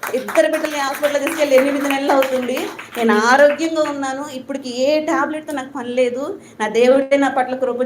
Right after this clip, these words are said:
చూపించాడు. ఆ లైవ్లో ఉండటం అసలు, అసలు జరగని పని, మూడున్నర లైవ్, కానీ డైలీ ఉంటున్నా, ఏ రోజన్నా మిస్ అయితే బాధేస్తుంది. అన్నయ్య మీ వాక్యాల ద్వారా నేను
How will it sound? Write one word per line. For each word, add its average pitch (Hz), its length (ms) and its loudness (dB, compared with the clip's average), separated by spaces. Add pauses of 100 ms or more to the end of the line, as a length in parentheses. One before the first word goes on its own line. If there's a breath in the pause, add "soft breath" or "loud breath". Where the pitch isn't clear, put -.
చూపించాడు. 254 540 -6 (140)
ఆ 196 40 -2
లైవ్లో 240 440 0
ఉండటం 285 320 -4
అసలు, 277 240 -6
అసలు 277 300 -6 (100)
జరగని 285 340 -2
పని, 294 280 -4
మూడున్నర 277 580 -4
లైవ్, 254 200 -4 (200)
కానీ 285 160 -2
డైలీ 254 420 -2
ఉంటున్నా, 320 260 -2
ఏ 233 120 -4
రోజన్నా 254 400 -2
మిస్ - 160 -4
అయితే 294 200 -2 (140)
బాధేస్తుంది. 226 680 -4 (420 loud breath)
అన్నయ్య 226 240 -2
మీ 233 140 -4
వాక్యాల 233 440 -2
ద్వారా 220 280 -2
నేను 220 120 -8